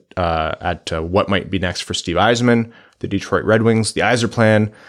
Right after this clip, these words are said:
and all of those different, uh, coaching options that we just dove into a little bit with you. So, uh, without further ado, enjoy that interview. So, Max, I'm to understand that you have a vacation coming up.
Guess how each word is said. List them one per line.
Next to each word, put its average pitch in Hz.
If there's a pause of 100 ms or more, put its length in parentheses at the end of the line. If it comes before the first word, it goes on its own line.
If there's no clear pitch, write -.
(200)
and 107
all 107
of 104
those 104
different, 101
uh, 90
coaching 98
options 92
that 90
we 92
just 85
dove 87
into 85
a 80
little 85
bit 80
with 78
you. 80 (320)
So, 98
uh, 95
without 104
further 110
ado, 104
enjoy 98
that 87
interview. - (1500)
So, 139 (560)
Max, 151
I'm 185
to 190
understand 131
that 110
you 107
have 98
a 87
vacation 90
coming 67
up. -